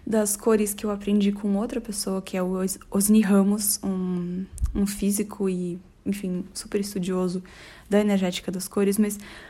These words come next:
várias coisas que eu fui olhando, as cores especialmente no Vastu Shastra, no Feng Shui são um pouco diferentes, mas bom, voltando, <laughs> várias coisas que eu fui olhando,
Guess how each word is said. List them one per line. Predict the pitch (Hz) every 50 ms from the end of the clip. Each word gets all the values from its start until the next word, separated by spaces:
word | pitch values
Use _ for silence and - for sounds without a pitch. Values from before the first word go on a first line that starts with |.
| - - - - _ -
várias | 226 208 233 247 277 302 349 349 339 -
coisas | - - - 262 269 262 269 269 269
que | -
eu | 254
fui | - - 269 254
olhando, | 240 226 214 208 214 226 226 226 214 208 - -
as | - 190 -
cores | - 214 208 214 202
especialmente | 202 - 220 - - 214 214 202 - -
no | 220
Vastu | 214 196 202 202 - 196
Shastra, | - - 190 180 180 185 - - 202
no | 196 196
Feng | - 196 190 190
Shui | - - 196 196
são | - 196 190
um |
pouco | 185 - 202 196
diferentes, | - - - 185 185 190 208 - - - - - - - - - - - - - _ _ _ - -
mas | 233 240 233
bom, | 214 202 175 180 - -
voltando, | 208 214 214 - 190 180 180 - - - 220
<laughs> | 220 202 180 175
várias | 208 208 220 247 254 247 -
coisas | - 214 202 202
que | - 208
eu | 202
fui | 202 - 208 220
olhando, | 220 220 202 190 190 190 190 202 220 -